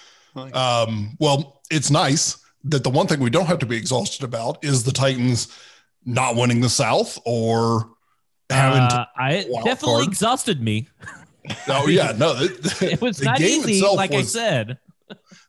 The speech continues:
Speaker 2: The game itself was exhausting as hell. But your Tennessee Titans, forty-one thirty-eight over the Texans, are the A F C South champions for the first time since two thousand eight, I believe, is correct.
Speaker 1: Yep.
Speaker 2: And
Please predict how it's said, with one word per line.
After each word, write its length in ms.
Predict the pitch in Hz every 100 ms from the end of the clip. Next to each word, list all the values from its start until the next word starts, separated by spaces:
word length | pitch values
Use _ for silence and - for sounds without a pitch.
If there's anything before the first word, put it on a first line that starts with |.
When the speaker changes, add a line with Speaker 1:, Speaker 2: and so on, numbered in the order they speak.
| -
Speaker 2:
The 80 |
game 320 | 127 147 277 262
itself 380 | - 180 160
was 140 | 135 113
exhausting 680 | 110 117 117 139 143 131 113
as 140 | 101
hell. 360 | 110 101 95 - - - - _
But 160 | - 127
your 120 | 247
Tennessee 360 | - 269 170 190
Titans, 640 | 139 139 120 110 104 - - _ -
forty-one 440 | 202 277 220 190
thirty-eight 480 | 185 160 131 120 117
over 120 | 113
the 120 | 110
Texans, 480 | 143 143 139 147 135
are 140 | 123
the 200 | 117 117
A 120 | 170 196
F 40 |
C 160 | - 156
South 300 | 156 131 -
champions 640 | 139 120 123 117 117 - _ _ _ _ _ _
for 80 | -
the 80 |
first 260 | 101 180 180
time 300 | 185 156 139
since 500 | - 139 135 131 -
two 140 | -
thousand 380 | 180 220 185 117 -
eight, 360 | 220 208 - - _
I 60 | 107
believe, 500 | 110 104 107 160 -
is 140 | 120 -
correct. 520 | 123 120 170 196 - -
Speaker 1:
Yep. 100 | 120
Speaker 2:
And 400 | 117 113 117